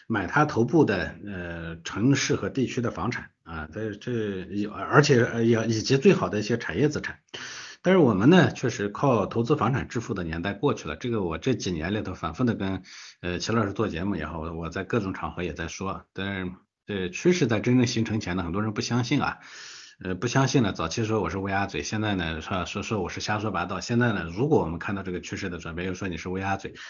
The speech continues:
但不管怎么样吧，这是个事实。呃，所以它就是第二种，就是投资产业资产，也就是我们的上市公司。不过很多投资者他不认同这一点，原因很简单，就是投股票啊、投基金啊这些都赔了。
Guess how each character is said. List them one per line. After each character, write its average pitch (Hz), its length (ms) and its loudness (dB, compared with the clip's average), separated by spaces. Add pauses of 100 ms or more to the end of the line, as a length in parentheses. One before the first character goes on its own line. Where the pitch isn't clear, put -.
(100)
但 175 160 0
不 226 80 6
管 135 160 8
怎 80 100 -4
么 80 60 -6
样 123 160 2
吧， - 180 -4
这 123 140 -4
是 107 100 -10
个 107 80 -4
事 120 160 -2
实。 85 260 -8 (640)
呃， 131 320 6
所 160 160 8
以 202 120 12
它 117 160 0
就 120 100 2
是 98 140 -2
第 113 100 2
二 110 160 4
种， 78 180 -6
就 87 140 -6
是 80 300 -8
投 95 200 -8
资 95 360 -4
产 82 180 -4
业 101 80 0
资 98 160 -4
产， 78 180 -6
也 73 60 -8
就 85 160 -4
是 85 100 -8
我 82 140 -4
们 73 180 -8
的 82 280 -4
上 98 180 -4
市 90 80 -6
公 92 160 -4
司。 107 240 -6 (240)
不 185 80 4
过 196 60 6
很 160 80 10
多 202 80 10
投 165 140 8
资 175 100 4
者 127 80 0
他 127 100 0
不 113 140 -2
认 170 180 6
同 85 160 -4
这 82 120 -6
一 78 60 -6
点， 78 160 -10
原 92 200 -2
因 127 80 2
很 123 100 0
简 101 160 -2
单， 98 160 -6
就 123 80 -4
是 120 60 -2
投 120 180 -4
股 123 140 -2
票 123 180 0
啊、 101 140 2
投 104 160 -4
基 104 140 -6
金 110 140 -2
啊 110 60 0
这 110 100 -2
些 107 60 -4
都 113 80 -2
赔 90 220 -8
了。 110 220 -6